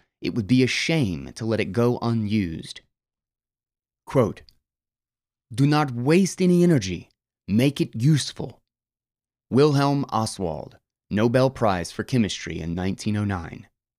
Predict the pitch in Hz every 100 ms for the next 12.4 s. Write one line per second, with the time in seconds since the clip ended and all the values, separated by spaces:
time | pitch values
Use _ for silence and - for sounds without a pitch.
0 | _ _ _ _ _ _ _ _ _ _
1 | 127 - 139 180 185 180 151 - 170 139
2 | 107 95 - - 143 165 139 127 123 123
3 | 120 117 98 90 80 - - _ _ _
4 | _ - 98 95 143 139 127 127 135 113
5 | - 120 117 113 98 92 104 135 165 -
6 | - 117 113 127 165 143 - 127 - 107
7 | 101 - 139 143 139 139 - 113 110 92
8 | 101 98 143 98 67 - - - _ _
9 | - 107 127 127 - 131 107 104 101 95
10 | 90 80 90 143 95 - - - - -
11 | 107 135 143 131 123 113 101 92 98 90
12 | 131 147 147 131